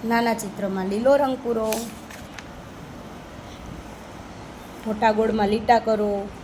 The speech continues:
મોટું ગોળ દોરો, પછી રાષ્ટ્રધ્વજ છે આપણો, એમાં કલર પૂરો, રાખડીમાં ચિત-, રંગ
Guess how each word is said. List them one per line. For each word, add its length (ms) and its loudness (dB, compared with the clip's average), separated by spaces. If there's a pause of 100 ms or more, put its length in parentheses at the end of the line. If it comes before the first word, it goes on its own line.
(120)
મોટું 320 -2
ગોળ 240 10
દોરો, 460 0 (1600)
પછી 440 -6 (340)
રાષ્ટ્રધ્વજ 600 4
છે 200 -6
આપણો, 380 -2 (240)
એમાં 220 0
કલર 220 2 (120)
પૂરો, 280 -2 (1000)
રાખડીમાં 540 2
ચિત-, 440 -6
રંગ 200 2